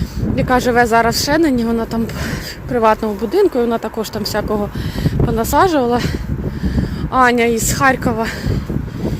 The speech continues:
Ось, то вона їй розсаду дала, то в неї тут на балконі, ой, на балконі, на вікні, на підвіконні. Тут нема балконів. А якби були, було б класно, до речі. Я б там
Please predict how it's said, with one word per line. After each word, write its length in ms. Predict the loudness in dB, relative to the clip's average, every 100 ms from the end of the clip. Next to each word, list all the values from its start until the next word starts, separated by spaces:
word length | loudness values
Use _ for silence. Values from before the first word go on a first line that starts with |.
| -6 -8 -10 -6
Ось, 340 | 2 2 2 -4 -2
то 80 | 0
вона 200 | 4 6
їй 100 | 4
розсаду 460 | 2 2 2 2
дала, 380 | 2 4 6 4 0 -12 -6
то 60 |
в 60 | -2
неї 220 | 0 0
тут 180 | -2 -6 -6 -14 -14 -12 -12 -12 -14 0
на 120 | 0
балконі, 560 | 2 2 4 4 4 0 -6
ой, 260 | 2 4 6
на 120 | 4
балконі, 460 | 2 0 0 -2 0
на 160 | 2
вікні, 300 | 0 2 2
на 100 | 2
підвіконні. 640 | 0 -2 -6 0 0 0 -4 -10 -20 -20 -20 -20 -20 -12
Тут 120 | -2
нема 200 | 4 4
балконів. 560 | 4 2 0 -2 -2 -8 -16 -20 -20 -20 -20 -20 -20 -20 -20 -20 -18 2
А 80 |
якби 220 | 2 4 2
були, 280 | 6 6
було 220 | 4 4 2
б 40 |
класно, 460 | 2 2 2 0 -8 -10 -10 -6
до 120 | -4
речі. 280 | -4 -4 -8 -10 -16 -18 -18 -18 -18 -18 -18 -8
Я 120 | 2 2
б 40 |
там 280 | 2 2 2